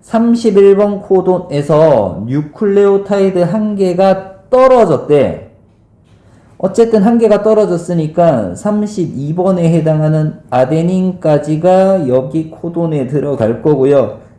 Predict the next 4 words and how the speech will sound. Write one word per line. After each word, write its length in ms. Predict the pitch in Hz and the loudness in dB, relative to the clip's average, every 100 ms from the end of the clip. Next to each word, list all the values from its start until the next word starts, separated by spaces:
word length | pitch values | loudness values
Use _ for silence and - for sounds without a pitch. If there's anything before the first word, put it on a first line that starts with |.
| _ | _
유라실까지가 960 | 117 127 139 151 185 175 151 143 151 165 | -2 2 2 2 -2 0 -2 0 -2 -2
삼십이 680 | 190 185 175 151 107 123 147 | -2 -4 -4 -4 -4 -4 -2
번 240 | 165 165 | -2 -4
코돈에 720 | 160 147 139 131 147 131 - | -6 -4 -2 0 0 -2 -6